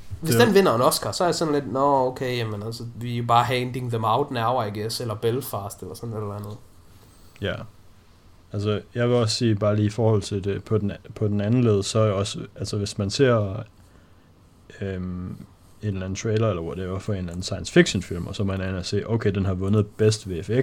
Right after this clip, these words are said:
Speaker 2: X, så er man jo nok sådan, okay, så er den lidt mere interessant.
Speaker 1: Ja, det er rigtigt. Altså, der er jo nogle forskellige ting, men, men
Speaker 2: Så
Speaker 1: lige præcis
Speaker 2: man,
Speaker 1: den her
Speaker 2: man
Speaker 1: Best
Speaker 2: finder jo,
Speaker 1: Picture of the Year,
Speaker 2: ja,
Speaker 1: den synes jeg
Speaker 2: man
Speaker 1: er
Speaker 2: finder jo de ting, der man sådan set går op i.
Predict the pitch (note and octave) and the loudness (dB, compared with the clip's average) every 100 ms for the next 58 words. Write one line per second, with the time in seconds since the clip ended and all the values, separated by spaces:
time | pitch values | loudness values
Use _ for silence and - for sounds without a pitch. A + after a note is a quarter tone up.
0 | - - - - - - - - - - | 0 -8 -16 -20 -20 -20 -20 -20 -20 -20
1 | - - - - - - - A#2+ C#3+ A2+ | -20 -20 -20 -20 -20 -18 0 6 8 6
2 | F2 - - - A#2+ - - - A#2 G#2+ | 2 -6 -10 -4 -2 0 -4 -2 0 2
3 | F2+ F#2 F#2 B2 A2 - - - - - | 0 -4 0 2 2 -2 -12 -14 -16 -20
4 | - - - - - - G#3+ A#3+ F#3 C3 | -20 -20 -20 -20 -18 0 2 4 4 2
5 | B2+ - C#3+ G#3 F3+ - B2 F#3+ C#3+ G#2 | -2 0 2 2 2 -2 -2 -2 -2 -4
6 | C3+ B2 C3 A#2 C#3 D3 D3 - A2 G2+ | -4 -4 -4 -4 -4 -4 -4 -4 -2 0
7 | A3+ G#3 - A#2 A2+ C#3 A2+ - D3+ C#3 | 0 0 2 4 4 6 6 10 12 12
8 | A2 B2+ A#2 B2+ A#2 A#2 A2+ - - C3+ | 8 2 0 -2 -2 2 2 2 -2 -4
9 | - B2 C3 G#2+ G#2 G2 C#3 A2+ F#2+ G2+ | -6 -6 -2 0 2 6 6 6 4 2
10 | - A#2+ - - G#2 - F#2+ - G2 G#2 | 2 2 0 -8 -12 -10 -8 -6 -4 -4
11 | F#2 F2 F#2 | -4 -6 -6